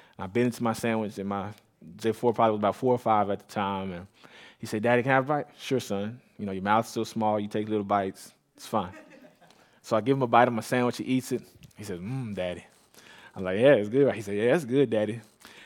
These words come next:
And then he looks at me again. He's just staring at me. I said, "Yeah." He said, "Can I have some more?" I said, "Sure, son."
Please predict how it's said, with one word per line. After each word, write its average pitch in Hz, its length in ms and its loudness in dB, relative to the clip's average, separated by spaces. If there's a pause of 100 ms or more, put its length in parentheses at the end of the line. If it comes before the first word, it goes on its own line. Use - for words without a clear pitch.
And 104 80 -2
then 123 40 2
he 139 60 4
looks 165 220 10
at 156 60 4
me 143 100 8
again. 135 360 2 (360)
He's 127 100 -6
just 139 160 -4
staring 143 300 2
at 101 120 -4
me. 104 80 -14 (920)
I - 420 -20
said, 117 160 -2
"Yeah." 104 140 2 (180)
He 120 60 -14
said, 117 160 -4
"Can 127 100 -2
I 120 40 4
have 127 120 4
some 120 140 -8
more?" 127 160 -4
I - 1000 -20
said, 403 160 -6
"Sure, 466 240 0
son." 392 260 0